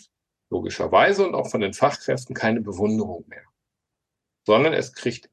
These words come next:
Informationen, was es tun soll und Informationen, was es nicht tun soll. Es kriegt keine oder kaum noch Informationen darüber der Begeisterung, der Bewunderung. Wir setzen uns zu diesem Verhalten des Kindes nicht mehr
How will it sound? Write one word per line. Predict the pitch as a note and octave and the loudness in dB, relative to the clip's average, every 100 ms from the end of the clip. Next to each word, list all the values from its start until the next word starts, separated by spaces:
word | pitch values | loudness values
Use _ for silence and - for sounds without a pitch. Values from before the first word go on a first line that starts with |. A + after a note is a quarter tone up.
| _ | _
Informationen, | G#2 G#2+ G2+ G2 F2+ F2+ F2+ | -6 -2 0 0 -2 -6 -6
was | E2+ - | -8 -12
es | - | -16
tun | - D3 C#3+ D3+ | -4 0 0 0
soll | D3+ E3 G#3 - _ _ _ _ | 0 0 -2 -8 _ _ _ _
und | C3 G#3 | -2 0
Informationen, | F3 C#3+ D3 C3 B2+ C3+ B2+ | 0 0 0 0 -2 -4 -2
was | A#2 - | -4 -6
es | - A#2+ | -6 0
nicht | B2+ B2+ - | 0 0 -8
tun | - - | -12 -14
soll. | - _ _ | -20 _ _
Es | - - | -20 -16
kriegt | - - - | -16 -12 0
keine | A#2 D3 G3 G#3+ _ _ _ _ _ _ _ - | 4 4 2 -2 _ _ _ _ _ _ _ -8
oder | D#2+ | -6
kaum | - - A#2 E3+ F#3 | -2 4 6 6 4
noch | F3 - - | 2 0 -6
Informationen | A#2 B2 A2+ A2 G#2+ - A2+ G#2+ | -4 0 0 0 -2 -2 0 0
darüber | G#2 G#2+ G#2 - - _ _ - | 0 2 0 0 -8 _ _ -6
der | A2+ | 0
Begeisterung, | B2 A2+ G#2 G#2 - - - | 0 2 0 0 -10 -10 -4
der | G2 | -2
Bewunderung. | G#2+ G2+ A2+ G#2+ - E2 - _ _ _ _ _ _ | 0 2 0 0 -6 -12 -16 _ _ _ _ _ _
Wir | - | 0
setzen | - F3 - A3+ | 2 2 0 -2
uns | A3 G3 F#3 - - | -2 -4 -4 -10 -10
zu | - G#2+ | -6 -4
diesem | A#2+ F#3 G#3 | -2 0 0
Verhalten | - B2+ C3+ - A#2 | 2 4 4 2 -2
des | - | -4
Kindes | - C3 B2+ - | -2 -2 -2 0
nicht | D3+ G#3+ - - | 2 0 0 2
mehr | E3 | 2